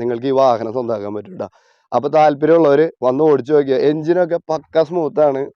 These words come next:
നന്നായിട്ട് ഓടിച്ച് നോക്കും, നിങ്ങൾക്ക് അതിൻ്റെ സൗണ്ട് കേൾക്കുമ്പോൾ കാര്യങ്ങളൊക്കെ മനസ്സിലാവും. ഇനി ഇത് just ഒന്ന് on ആക്കി, ബാറ്ററി ഒക്കെ അടിപൊളിയാണ്, on ആക്കി നോക്കാം. അങ്ങനെ അതിൻ്റെ സൗണ്ട് നോക്കിയോട്ടാ, പുകയോ ഒന്നുമില്ല.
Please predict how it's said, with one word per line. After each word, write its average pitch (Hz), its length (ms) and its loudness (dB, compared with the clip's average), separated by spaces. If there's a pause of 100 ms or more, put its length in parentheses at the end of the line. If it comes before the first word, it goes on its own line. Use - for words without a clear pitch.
നന്നായിട്ട് 131 400 2
ഓടിച്ച് 147 320 0
നോക്കും, 147 240 0
നിങ്ങൾക്ക് 143 200 0
അതിൻ്റെ 160 180 -2
സൗണ്ട് 143 220 0
കേൾക്കുമ്പോൾ 139 280 -2
കാര്യങ്ങളൊക്കെ 131 440 0
മനസ്സിലാവും. 117 360 -4 (600)
ഇനി 214 160 4
ഇത് 214 80 4 (200)
just 185 220 0
ഒന്ന് 190 100 2 (120)
on 165 140 2
ആക്കി, 165 160 -4 (120)
ബാറ്ററി 143 320 0
ഒക്കെ 160 140 0
അടിപൊളിയാണ്, 135 600 -2 (580)
on 135 160 2
ആക്കി 139 200 2
നോക്കാം. 120 260 -6 (1400)
അങ്ങനെ 170 240 -2
അതിൻ്റെ 196 200 2
സൗണ്ട് 156 260 4
നോക്കിയോട്ടാ, 127 360 2 (140)
പുകയോ 143 840 4
ഒന്നുമില്ല. 139 380 0